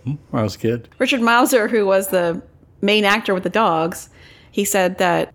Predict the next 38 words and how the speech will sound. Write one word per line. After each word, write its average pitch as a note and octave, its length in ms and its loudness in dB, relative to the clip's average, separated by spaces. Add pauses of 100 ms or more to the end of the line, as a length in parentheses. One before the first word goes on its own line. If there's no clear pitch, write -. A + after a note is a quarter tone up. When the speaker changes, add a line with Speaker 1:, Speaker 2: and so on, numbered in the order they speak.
Speaker 2:
like, F#3+ 160 -2
you A3+ 80 0
could A3 420 0
treat F4 240 2
it C4+ 80 2
like C4+ 140 0
a B3 40 4
real B3 220 2
dog, A3+ 380 2
but A3+ 100 0
you A3+ 80 0
still A#3+ 300 2
had A3 220 0
to G#3 40 -4
be G3+ 160 0
very F#3+ 240 2
aware F#3 240 2
this F3+ 140 0
is F#3 80 -2
a F3 60 2
wild E3 280 0
animal. E3+ 400 0 (240)
He - 80 -20
said A3+ 120 -2
every A3+ 140 2
once A3+ 220 0
in A3+ 60 0
a G#3+ 60 2
while F#3 220 4
it F#3 60 4
would F3 100 0
just, F#3+ 160 -2
like, F3+ 120 -2
stop F3 400 0
and F3 160 0
stare E3+ 320 0
at G3 140 -2
you. B3 360 2